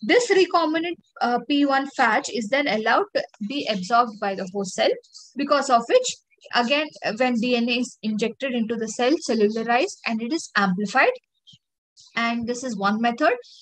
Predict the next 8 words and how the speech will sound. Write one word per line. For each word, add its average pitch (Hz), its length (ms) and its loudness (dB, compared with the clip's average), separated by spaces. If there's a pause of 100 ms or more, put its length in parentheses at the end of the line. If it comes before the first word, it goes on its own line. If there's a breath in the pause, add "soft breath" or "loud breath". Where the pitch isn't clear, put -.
(180 loud breath)
And 294 180 2
use 311 240 2
of 381 160 0
another, 285 540 0
another 247 400 0
bacteriophage 254 920 -2
T 269 140 -6 (100)
four 202 200 -2